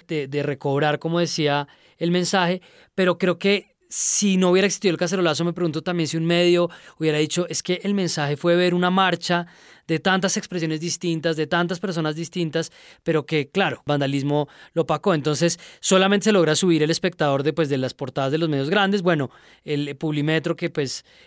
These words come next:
viene haciendo un trabajo mucho más políticamente comprometido y cubriendo cosas de orden público, cubriendo cosas de coyuntura de sociedad civil,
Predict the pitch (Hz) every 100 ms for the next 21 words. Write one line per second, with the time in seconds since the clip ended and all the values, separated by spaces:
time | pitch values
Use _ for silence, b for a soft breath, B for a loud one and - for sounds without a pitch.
0 | b 151 143 139 160 160 170 165 160 165
1 | 151 151 170 185 175 175 165 160 - 175
2 | 160 160 165 151 135 147 147 147 B B
3 | - 147 156 139 170 170 170 170 156 143
4 | 135 135 156 151 156 139 143 131 175 170
5 | 156 156 131 131 147 143 143 B B B
6 | - 143 151 160 147 135 143 135 151 165
7 | 135 170 185 185